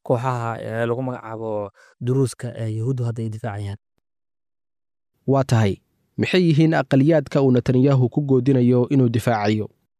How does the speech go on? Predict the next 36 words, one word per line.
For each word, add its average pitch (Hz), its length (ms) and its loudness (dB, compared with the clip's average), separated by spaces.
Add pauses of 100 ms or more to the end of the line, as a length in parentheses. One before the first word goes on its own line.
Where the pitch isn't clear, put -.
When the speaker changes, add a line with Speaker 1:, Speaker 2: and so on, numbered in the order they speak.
(140)
Speaker 1:
Waddanka 165 340 -4
Suuriya, 143 440 -2 (120)
een, 113 380 -4
oo 117 80 -4
dadka 143 240 -4
muslimiinta 131 420 -4
sunniga 120 400 0
ah 113 240 -6
ay 120 120 0
leeyihiin, 139 460 0
ayna 123 220 -4
ku 185 100 0
badan 127 300 -2
yihiin 135 260 -2
marka 123 440 -6 (160)
laga 135 160 -8
soo 127 120 -8
tago 123 240 -6
muslimiinta, 127 520 -8 (520)
waxaa 127 280 -8
ku 185 120 -6
nool, 147 460 -2
een, 113 480 -8
kooxo 127 240 -4
aqaliyaad 127 640 -2 (140)
gaala 123 220 0 (120)
ah, - 40 -8 (440)
een, 120 400 0
waxaana 117 480 -6
ka 147 100 -6
mid 135 160 -4
ah 139 120 -6 (280)
Nasaarada, 117 720 -6 (240)
kuwa 135 200 -4
loo 123 180 0
yaqaano 117 540 -8